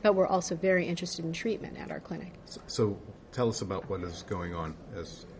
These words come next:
Speaker 2: a result of your studies in terms of treatment.
Speaker 1: So we have many different treatment trials going on in Fragile X right now. We're looking at, uh, different compounds. We're looking at sertraline, which is a type of S S R I.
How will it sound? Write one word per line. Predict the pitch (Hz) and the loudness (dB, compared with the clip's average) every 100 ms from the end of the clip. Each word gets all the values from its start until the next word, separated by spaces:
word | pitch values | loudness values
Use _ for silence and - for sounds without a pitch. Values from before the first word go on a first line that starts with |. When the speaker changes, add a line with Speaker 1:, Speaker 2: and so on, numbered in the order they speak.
| - | -12
Speaker 2:
a | |
result | 85 90 82 90 | -6 -6 -6 -6
of | 82 80 - - | -8 -10 -14 -8
your | 87 71 | -4 -4
studies | - - 82 78 - - - | -8 -8 -8 -8 -10 -12 -12
in | - | -10
terms | 85 85 82 | -8 -8 -8
of | - | -12
treatment. | - 80 - - - - - - - - - - - | -12 -12 -10 -12 -16 -18 -16 -14 -14 -14 -18 -18 -6
Speaker 1:
So | - 247 226 | 2 6 6
we | - 233 | 4 -2
have | 233 226 | -4 -2
many | 220 240 254 | 0 0 -2
different | 226 202 175 | -4 -4 -6
treatment | - 180 180 | -6 -6 -6
trials | 165 165 165 | -6 -8 -8
going | 170 160 165 | -8 -6 -6
on | 160 160 | -8 -8
in | 160 165 | -8 -8
Fragile | 165 156 165 | -8 -8 -6
X | 160 160 - | -8 -10 -10
right | 165 - | -10 -10
now. | 160 160 165 | -10 -10 -6
We're | 170 | -2
looking | 170 175 170 165 165 | 2 0 2 -2 0
at, | 170 160 160 - | -2 -2 -4 -4
uh, | 175 160 | -2 0
different | 160 180 175 165 | 0 0 0 -4
compounds. | - 165 165 165 165 165 165 | -2 -2 0 0 2 2 0
We're | 160 | -2
looking | 160 175 160 | -2 -4 -4
at | 160 | -6
sertraline, | - 240 240 247 233 220 220 214 - - - - | -2 0 2 2 4 4 4 2 -4 -14 -14 -8
which | 175 | -2
is | 165 160 156 | 0 0 -2
a | 156 156 160 - | -4 -4 -6 -6
type | - 160 | -2 0
of | 160 156 - - - - - - | 0 -4 -6 -16 -18 -18 -18 -8
S | 185 175 | -2 0
S | 175 170 | 0 0
R | 160 | 2
I. | 170 170 208 | 4 4 0